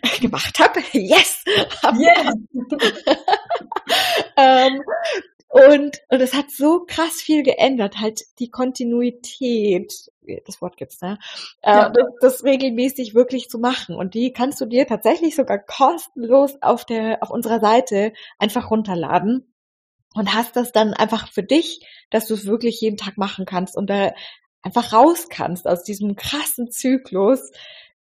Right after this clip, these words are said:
Speaker 1: der sich oft ja so selbst einfach noch viel mehr bestärkt.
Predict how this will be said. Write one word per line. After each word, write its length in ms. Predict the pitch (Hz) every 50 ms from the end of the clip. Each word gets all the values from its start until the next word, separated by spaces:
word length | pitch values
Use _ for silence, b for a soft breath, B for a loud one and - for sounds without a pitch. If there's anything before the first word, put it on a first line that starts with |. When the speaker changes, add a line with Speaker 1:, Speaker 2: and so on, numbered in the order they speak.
| _ _
Speaker 1:
der 180 | - 202 202 220
sich 240 | 226 233 - -
oft 160 | - 240 - -
ja 80 | 240
so 160 | 220 208 233
selbst 380 | 214 196 196 196 285 - - - -
einfach 240 | 156 - 175 160 170
noch 240 | 175 180 - - _
viel 180 | - 202 208 185
mehr 160 | 175 170 165
bestärkt. 1000 | 165 165 - - - - - - - - - - - - - - - - - _